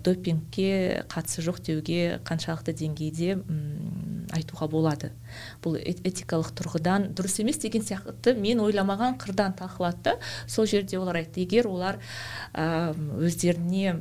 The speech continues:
жаңағы имиджіне жауап беретін, қызығушылық танытатын адамдар болса, Тбилисиның командасы түгелімен сол олимпиададан кету керек еді. Себебі оларда басқа да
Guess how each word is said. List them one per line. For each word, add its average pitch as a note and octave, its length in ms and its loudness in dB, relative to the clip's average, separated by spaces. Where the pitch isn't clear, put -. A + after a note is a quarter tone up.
жаңағы D#3+ 640 -4
имиджіне F3 640 2
жауап F3+ 340 4
беретін, D#3+ 640 2
қызығушылық F#3 540 -2
танытатын F3 540 0
адамдар D#3+ 400 0
болса, D#3+ 300 -2
Тбилисиның F3 480 0
командасы D#3+ 560 -2
түгелімен E3 600 2
сол F#3 200 2
олимпиададан D#3 600 2
кету E3 320 -2
керек D3+ 280 2
еді. C#3+ 220 -2
Себебі D#3+ 680 2
оларда D#3+ 500 2
басқа F#3+ 560 0
да F3+ 260 4